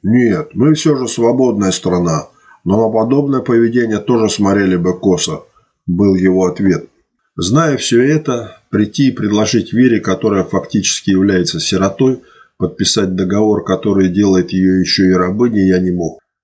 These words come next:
«Но это невозможно», наконец заговорил нотариус. «Что невозможно?» «Вы хоть понимаете, если начать прописывать все условия равных супругов, то на это уйдёт очень много времени,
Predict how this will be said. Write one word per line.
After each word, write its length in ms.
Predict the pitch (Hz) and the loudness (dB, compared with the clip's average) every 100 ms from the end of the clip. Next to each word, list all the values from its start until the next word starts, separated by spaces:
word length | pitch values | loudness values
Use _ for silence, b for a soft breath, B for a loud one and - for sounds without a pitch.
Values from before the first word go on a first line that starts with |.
| _ | _
«Но 200 | - 107 | -4 0
это 180 | 147 151 | 0 0
невозможно», 920 | 156 160 156 147 170 175 123 104 85 - _ - | 2 2 2 0 0 0 0 -4 -6 -10 _ -8
наконец 500 | 92 - 104 107 90 | -8 -4 -4 -2 -2
заговорил 580 | 92 87 90 95 95 | -2 0 2 2 2
нотариус. 640 | 92 92 101 82 76 - _ | 0 -2 -2 -2 -6 -10 _
«Что 300 | - - - 120 | -12 -8 -2 0
невозможно?» 720 | 101 92 90 92 80 80 - _ _ _ _ - | 2 0 0 0 -2 -6 -16 _ _ _ _ -2
«Вы 100 | 127 | 0
хоть 240 | 156 143 | 0 -2
понимаете, 720 | 135 139 147 180 185 156 107 | 0 0 2 0 0 -2 0
если 220 | 120 - | 0 0
начать 440 | 127 139 139 151 - | 0 0 2 0 0
прописывать 640 | 127 127 175 156 127 107 | -4 -4 -2 0 0 -2
все 180 | - 143 | -2 0
условия 560 | 135 - 151 156 127 | 0 0 2 2 2
равных 380 | 120 139 127 113 | 0 0 -2 -2
супругов, 580 | - 113 143 165 139 - b b b - | -4 -4 -2 0 0 -2 b b b -2
то 120 | 107 | 0
на 80 | 143 | 2
это 240 | 147 143 | 2 0
уйдёт 340 | 131 135 147 | 0 2 0
очень 280 | 160 160 156 | 0 0 0
много 340 | 151 156 147 151 | 2 0 2 2
времени, 540 | 151 143 104 90 80 | 2 0 0 -4 -6